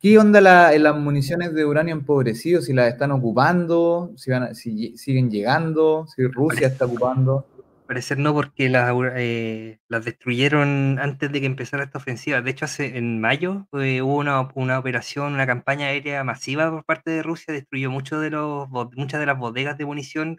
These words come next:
Speaker 2: que tenía la otan dentro de, de-, dentro de Ucrania. Y de hecho, hubo algunas zonas que, digamos, hubieron explosiones gigantescas y llevó a cabo, y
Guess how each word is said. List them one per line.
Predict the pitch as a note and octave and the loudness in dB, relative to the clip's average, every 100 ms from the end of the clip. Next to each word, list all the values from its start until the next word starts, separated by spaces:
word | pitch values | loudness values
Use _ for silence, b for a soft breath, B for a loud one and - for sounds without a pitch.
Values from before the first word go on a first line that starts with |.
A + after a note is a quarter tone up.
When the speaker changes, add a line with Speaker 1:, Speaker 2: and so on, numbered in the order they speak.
| - | -8
Speaker 2:
que | C#3+ | -8
tenía | C#3 C#3+ | -4 -4
la | C#3 | -2
otan | C#3 C3+ C3 | -2 -4 -8
dentro | C3 - C3 | -12 -8 -6
de, | C3 B2+ A#2+ A#2 A2+ _ _ | -6 -6 -8 -12 -20 _ _
de-, | B2+ A#2 - | -16 -14 -8
dentro | B2 C3 | -6 -2
de | C3+ | -2
Ucrania. | B2+ C3 A#2+ _ _ _ _ _ _ _ _ _ _ _ _ C3+ | 2 0 0 _ _ _ _ _ _ _ _ _ _ _ _ -2
Y | C3+ | 0
de | |
hecho, | C#3 C#3 D#3 | 0 2 2
hubo | D3+ | 2
algunas | C#3+ C#3 D3+ - | 0 0 -2 -4
zonas | E3 E3+ E3+ _ | -2 -2 -4 _
que, | D3 C#3+ C#3+ C#3 C3+ - | -6 -4 -4 -4 -6 -6
digamos, | C3 C3 C3+ A2+ | -6 -4 -4 -8
hubieron | B2+ C3 C3+ | -6 -4 -4
explosiones | C3+ A#2+ - C3+ C3+ | -6 -12 -10 -10 -10
gigantescas | B2 A2+ - C#3+ - E3+ E3 - | -10 -10 -10 -14 -8 -4 -4 -6
y | - C#3+ C#3 C#3 C#3 C3 C3 B2+ A#2 - | -10 -10 -8 -6 -4 -4 -4 -6 -10 -4
llevó | B2 C3 | -2 0
a | C3+ | -2
cabo, | C#3+ C#3 C#3 C3+ C3+ | -2 -2 -4 -8 -8
y | C3 | -10